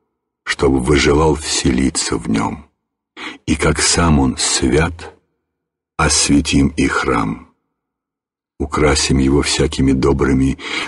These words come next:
и честными делами. Облагоухаем его благоуханием покоя воли Божией, чистою и сердечную молитвою, каковой невозможно приобрести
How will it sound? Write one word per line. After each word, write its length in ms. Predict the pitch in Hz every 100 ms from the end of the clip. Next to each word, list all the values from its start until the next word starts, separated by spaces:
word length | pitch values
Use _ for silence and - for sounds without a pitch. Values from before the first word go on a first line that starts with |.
| - -
и 100 | 73
честными 600 | - 71 67 - 65 65
делами. 600 | 65 65 64 55 - - _ _ _ _ _ _ _ _
Облагоухаем 1000 | - 71 76 69 78 76 - 76 69 64
его 360 | 64 64 62 62 - -
благоуханием 960 | - 73 76 78 76 - 80 76 73 71
покоя 480 | 71 69 - 71 71
воли 340 | 71 71 64
Божией, 600 | 62 62 - - - - _ _ _ _ - -
чистою 880 | - - 90 78 - - 62 58 - _ _ _ _
и 80 | 71
сердечную 840 | - 69 64 64 69 - 69 67
молитвою, 840 | 62 60 60 69 - 62 57 - _ _ _ _ _ _ _
каковой 480 | - 80 - 69 71
невозможно 880 | 73 85 85 82 78 82 82 67 71
приобрести 880 | - 90 67 143 135 - - 90